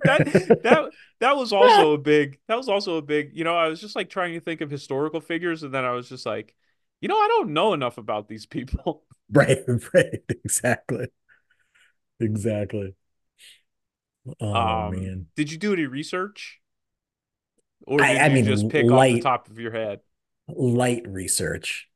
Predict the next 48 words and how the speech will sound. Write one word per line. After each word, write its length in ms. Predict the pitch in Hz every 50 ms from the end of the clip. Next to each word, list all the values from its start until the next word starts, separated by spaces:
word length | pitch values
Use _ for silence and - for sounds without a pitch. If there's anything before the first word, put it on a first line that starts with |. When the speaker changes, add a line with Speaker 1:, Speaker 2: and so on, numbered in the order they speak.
| _ _ _ _ - -
Speaker 2:
Um, 440 | - 101 95 90 90 87 90 98 107 78 110 107 - -
it 280 | - 117 113 98 -
just 220 | - 139 123 - 143
in, 180 | 127 123 127
in 140 | 127 127 117
terms 220 | - 165 135 104
of 80 | 127 110
looking 340 | 107 123 123 123 127 120 113
at, 160 | 110 107 95
like, 420 | 104 104 98 95 92 90 - -
world 560 | - 107 98 101 107 110 101 101 98 92 80 95
leaders, 680 | 95 98 98 101 95 101 95 95 87 - - - -
uh, 360 | - - 104 90 85 85 - -
size. 800 | - - - - 98 85 82 90 101 117 135 131 - - - - _ _ _ _ _
Speaker 1:
Yeah. 400 | 147 127 117 107 98 92 90 - 101 104 _ _ _ _ _ _ _ _ _ _
Oh, 320 | - 131 135 127 117 117 113
Speaker 2:
Uh, 0 |
Speaker 1:
about, 320 | - - 127 117 107 - -
about 280 | 120 120 127 117 117
Speaker 2:
you 0 |
Speaker 1:
their 120 | 117 113 92
Speaker 2:
know, 160 | 90 120 117
Speaker 1:
height? 0 |
Speaker 2:
just 280 | 123 120 98 - -
to, 240 | - 98 90 82 - - _ _
yeah, 280 | - 123 120 95 - -
Speaker 1:
I 20 |
Speaker 2:
just 260 | 262 - - 415 - 320
Speaker 1:
didn't 20 |
Speaker 2:
to, 140 | 254 - -
Speaker 1:
even 60 | 139
Speaker 2:
just 240 | - 202 - - -
to, 60 | 160 127 107 - - - _ _
just 160 | - 131 -
to 80 | - 117
see 180 | - - 120 101
what 180 | 92 92 -
that 200 | - 95 80 -
might 220 | 90 87 - - -
look 160 | 78 80 - -
like. 220 | - 82 101 - _ _ - _ -
Speaker 1:
Other 220 | 165 214 302 311
than 180 | 294 240 180 156
Goliath, 540 | 139 131 123 123 123 123 120 117 117 - 139
I 120 | 127 131
didn't 140 | 135 127 123 123
even 240 | 104 107 113 110
consider, 460 | 104 - 107 104 - - 113 107 107